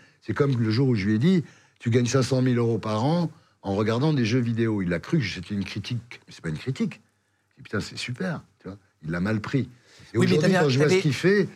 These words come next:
Speaker 1: je me dis, le mec, il est très fort, parce que faire dix millions de vues sur un truc chez lui, euh, sans décor, avec des plans de grâce, euh, derrière, enfin,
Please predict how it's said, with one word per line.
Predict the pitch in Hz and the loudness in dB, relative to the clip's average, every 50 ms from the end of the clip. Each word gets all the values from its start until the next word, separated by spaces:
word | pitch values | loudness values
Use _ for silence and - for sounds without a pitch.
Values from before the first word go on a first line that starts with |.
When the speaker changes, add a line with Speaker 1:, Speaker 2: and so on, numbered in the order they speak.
| - _ _ | -16 _ _
Speaker 1:
je | - - 127 | -6 -2 0
me | 123 131 | 2 4
dis, | 139 180 190 | 4 4 4
le | 143 120 | 4 4
mec, | 127 175 180 - | 2 2 0 0
il | - 117 | 0 -2
est | 107 104 | -2 -2
très | - 165 165 | -2 -2 -2
fort, | 160 - 196 190 156 | 0 -2 -2 -2 -2
parce | 120 101 | -4 -4
que | - 123 | -4 -6
faire | 107 - - 107 98 | -4 -4 -4 -4 -4
dix | 95 101 131 185 202 | -4 -2 0 2 2
millions | 196 190 180 175 165 160 165 165 160 151 | 2 4 2 2 2 2 2 2 0 0
de | 123 117 | 0 -2
vues | 113 113 117 123 147 151 143 117 - - _ _ _ _ _ _ _ _ _ _ | -2 -2 -2 0 0 0 0 -2 -4 -8 _ _ _ _ _ _ _ _ _ _
sur | - - 123 113 113 | -6 -4 -2 -2 0
un | 117 110 | -2 -2
truc | 98 - - 139 117 92 | -4 -4 -4 -2 -2 -2
chez | - - - 165 156 | -2 0 0 2 2
lui, | 175 202 214 202 185 139 | 2 2 4 4 2 2
euh, | 113 98 | 2 0
sans | 98 - 160 160 | 0 0 0 0
décor, | 156 151 156 143 - 175 180 170 156 | 2 0 0 0 0 2 2 2 2
avec | 131 117 104 | 0 -2 -2
des | 110 107 | -2 -4
plans | - 123 127 131 | -2 -2 -2 0
de | 135 | 0
grâce, | 123 131 139 139 135 127 117 - 113 | 0 0 0 0 0 -2 -4 -4 -6
euh, | 110 | -4
derrière, | 101 110 127 131 143 156 160 147 123 | -2 -2 -2 0 0 0 -2 -2 -4
enfin, | 98 113 107 92 | -4 -8 -8 -10